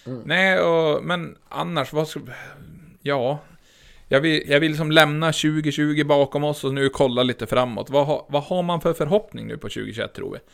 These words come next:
Speaker 2: Jag, min förhoppning är ju, det kommer ju fortfarande vara väldigt dämpat allting.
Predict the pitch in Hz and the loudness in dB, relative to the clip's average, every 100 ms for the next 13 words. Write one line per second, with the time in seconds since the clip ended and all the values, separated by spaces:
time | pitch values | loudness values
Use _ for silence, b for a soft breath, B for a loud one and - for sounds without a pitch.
0 | b b - 135 - 143 160 143 127 123 | b b -4 -2 -2 -2 -4 0 0 0
1 | 131 120 117 113 113 117 127 127 123 127 | -6 -2 0 0 -2 -4 -4 -4 -4 -2
2 | - 131 110 110 110 110 110 120 - b | 0 0 0 -2 0 0 -2 -8 -18 b
3 | b b - 117 120 127 127 127 113 - | b b -2 -2 -2 -2 0 0 -2 -2
4 | 143 98 90 - 82 - | -2 -2 -4 -8 -10 -14